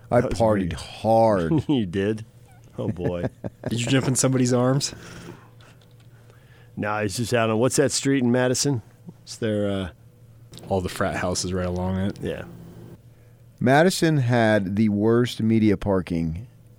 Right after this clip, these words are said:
Speaker 1: in the history of media parking.
Speaker 2: <laughs>
Speaker 3: I have parked in that parking lot. It
Speaker 1: It's
Speaker 3: is
Speaker 1: like a mile
Speaker 3: forever
Speaker 1: away.
Speaker 3: away.
Speaker 1: It is so far away.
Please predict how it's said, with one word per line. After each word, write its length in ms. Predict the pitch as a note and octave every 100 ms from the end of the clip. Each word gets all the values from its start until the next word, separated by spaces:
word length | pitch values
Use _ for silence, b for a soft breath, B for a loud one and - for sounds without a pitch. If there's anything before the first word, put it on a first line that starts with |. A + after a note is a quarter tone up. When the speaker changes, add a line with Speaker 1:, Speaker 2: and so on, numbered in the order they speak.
| -
Speaker 1:
in 100 | G2+
the 60 | G2
history 400 | F2 G#2 - F#2+
of 60 |
media 280 | F#2 F#2 F2+
parking. 440 | E2 F2+ F#2+ E3 D3
Speaker 2:
<laughs> 60 | F#3
Speaker 3:
I 300 | D#3+ D#3 C#3 - C#3+ - F#2 G2
have 160 | -
parked 260 | - A2 G#2+
in 100 | G#2
that 140 | G#2
parking 380 | - G2+ - F2
lot. 180 | E2+ -
It 120 | G2+
Speaker 1:
It's 120 | D3 G2
Speaker 3:
is 100 | F#3+
Speaker 1:
like 160 | G3
a 40 | F3+
mile 360 | F3 G3+ G#3
Speaker 3:
forever 360 | G#3 A#3+ D#4+ A#2
Speaker 1:
away. 360 | F#2 F2+ D#2 - - G3
Speaker 3:
away. 360 | A3+ A3+ - - - -
Speaker 1:
It 120 | E3
is 100 | D#3+
so 500 | - - A3 A#3+ A#3+
far 360 | - G#3+ G#3
away. 440 | G3+ F#3+ G#3 B2